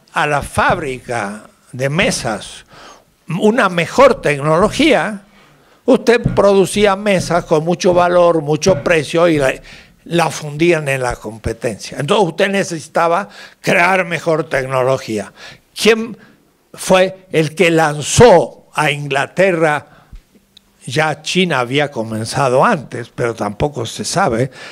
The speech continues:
La revolución industrial empezó en China, antes que Inglaterra. Pero los ingleses lanzaban entonces,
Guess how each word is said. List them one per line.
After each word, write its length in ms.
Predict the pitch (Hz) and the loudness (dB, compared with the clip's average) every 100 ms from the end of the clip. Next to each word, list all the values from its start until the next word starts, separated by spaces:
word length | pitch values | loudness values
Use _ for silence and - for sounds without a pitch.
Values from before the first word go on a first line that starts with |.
| - | -8
La 160 | 135 139 | -2 0
revolución 560 | 135 127 123 - 160 | 4 4 4 4 4
industrial 600 | 170 143 120 - 127 143 151 | 4 2 -2 -2 -2 0 0
empezó 420 | 131 101 - 123 | -2 -6 -6 -6
en 100 | 123 | -4
China, 520 | - 131 95 - - _ | -2 -2 -2 -6 -8 _
antes 400 | - 165 156 113 | -4 -4 -2 -4
que 140 | - 104 | -4 -8
Inglaterra. 680 | 104 104 - 185 95 95 - - - - - - | -6 -4 0 0 0 -10 -18 -20 -20 -18 -18 -8
Pero 160 | - 165 | 0 4
los 160 | 175 185 | 4 2
ingleses 480 | 185 202 226 208 | 0 0 0 2
lanzaban 640 | 175 175 170 - 190 196 185 | 2 2 -2 0 0 2 -2
entonces, 500 | 165 196 202 202 | -2 0 0 0